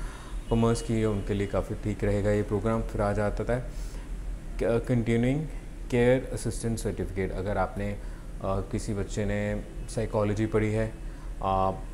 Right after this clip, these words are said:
और उसके रिलेटेड अगर आपने graduation की है, तो यहाँ पर apply कर सकते हैं। अ, या फिर basically, अ,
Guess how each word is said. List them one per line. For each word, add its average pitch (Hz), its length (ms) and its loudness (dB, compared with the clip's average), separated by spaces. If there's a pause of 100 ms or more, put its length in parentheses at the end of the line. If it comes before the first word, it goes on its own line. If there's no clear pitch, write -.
(380)
और 104 240 0
उसके 101 200 -4
रिलेटेड 104 280 0
अगर 101 140 4
आपने 98 200 0
graduation 92 560 -2
की 95 120 -2
है, 92 100 2
तो 90 200 -2
यहाँ 87 200 -2
पर - 160 -4
apply 101 300 0
कर 110 160 0
सकते 113 280 -2
हैं। 117 280 0 (400)
अ, 98 360 4
या 98 100 2
फिर 98 260 0
basically, 110 500 2 (240)
अ, 104 180 -2